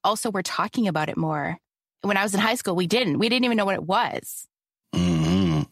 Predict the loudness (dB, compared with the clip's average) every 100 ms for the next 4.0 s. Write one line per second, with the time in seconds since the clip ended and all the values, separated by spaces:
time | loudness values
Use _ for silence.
0 | _ 0 2 2 2 2 2 2 0 2
1 | 0 0 0 0 0 0 0 0 0 0
2 | 0 0 0 0 0 0 0 -2 -2 0
3 | 0 0 -2 0 0 0 0 0 -2